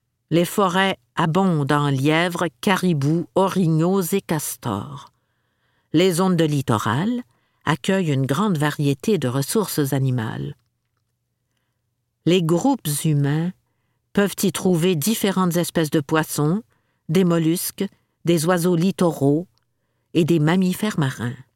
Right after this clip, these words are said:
La région de Rimouski, située sur le littoral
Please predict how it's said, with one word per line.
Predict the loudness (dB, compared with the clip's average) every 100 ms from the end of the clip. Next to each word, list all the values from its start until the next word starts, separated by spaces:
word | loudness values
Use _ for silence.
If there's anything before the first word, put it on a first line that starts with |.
| _ _ _ _ _ _ _ _ _ _
La | 0
région | 2 0 0 0
de | 0
Rimouski, | 0 0 0 -2 -4 -4 -4 -4 _ _ _ _ _ _ _ _ _ _ _ _ _ _
située | -6 0 0 0 2 2
sur | 2 0 2
le | 2
littoral | 2 0 0 0 2 2 2 0